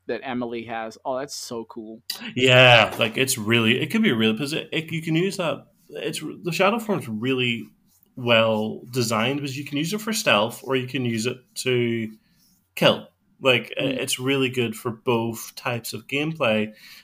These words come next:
Speaker 2: Again, they did such a great job of building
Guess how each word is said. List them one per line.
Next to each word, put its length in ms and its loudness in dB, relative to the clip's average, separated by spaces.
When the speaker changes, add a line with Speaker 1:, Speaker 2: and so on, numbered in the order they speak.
Speaker 2:
Again, 420 0
they 160 -4
did 200 -2
such 280 -4
a 40 -12
great 340 -6
job 560 0
of 340 -4
building 800 -2